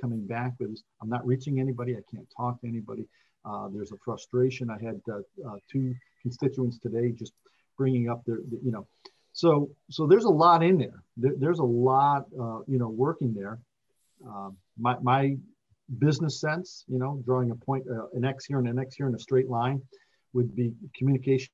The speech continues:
is key. Uh, uh, my job is to find out where to go to get those answers. Um, my job is then to get those answers and communicate it back in a, in a straight,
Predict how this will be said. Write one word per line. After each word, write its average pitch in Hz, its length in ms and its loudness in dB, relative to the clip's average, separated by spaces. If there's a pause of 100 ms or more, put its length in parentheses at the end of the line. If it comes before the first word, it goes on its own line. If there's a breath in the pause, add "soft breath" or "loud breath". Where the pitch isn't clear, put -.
is 113 220 -6
key. 165 260 -2 (320)
Uh, 107 220 -10 (500 soft breath)
uh, 104 160 -10
my 131 180 4
job 135 320 4
is 123 120 0
to 131 160 -6
find 123 320 0
out 117 200 -2
where 131 220 2
to 127 80 6
go 127 180 4
to 120 60 2
get 135 220 -2
those 113 180 -2
answers. 113 460 -10 (640)
Um, 104 440 -8 (140)
my 117 160 0
job 120 360 -2
is - 100 -2
then 120 160 -2
to - 80 -8
get 123 180 0
those 120 180 0
answers 120 300 -4
and 117 140 -6
communicate 120 380 0
it 104 120 -10
back 113 240 -6
in 107 140 -6
a, - 500 -16
in 113 80 -2
a 110 60 -6
straight, 135 400 2